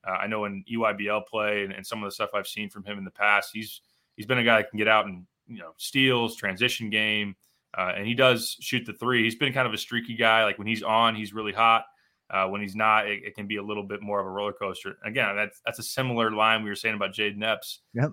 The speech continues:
Speaker 1: last offseason too. So, uh, he's more athletic,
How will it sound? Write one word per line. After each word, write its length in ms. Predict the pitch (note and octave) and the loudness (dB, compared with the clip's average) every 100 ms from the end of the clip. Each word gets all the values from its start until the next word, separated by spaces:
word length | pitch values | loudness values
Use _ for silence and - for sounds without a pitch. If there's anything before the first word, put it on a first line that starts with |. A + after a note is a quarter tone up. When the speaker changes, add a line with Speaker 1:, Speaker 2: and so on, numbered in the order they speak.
| - | -2
Speaker 1:
last 360 | G#2+ A2+ G#2 - | 2 2 2 0
offseason 600 | A2+ C3+ - G2 F2 E2+ | 2 2 0 -8 -10 -14
too. 300 | - A#2+ F#2 | -8 -6 -6
So, 320 | - G2 F2+ - _ _ | -6 -6 -6 -10 _ _
uh, 300 | - F#2+ F#2 - | -8 -2 -2 -2
he's 140 | - C#3+ | -4 0
more 180 | D3 C3 | 6 6
athletic, 500 | A2 A2 A2+ A2 | 6 0 -2 -4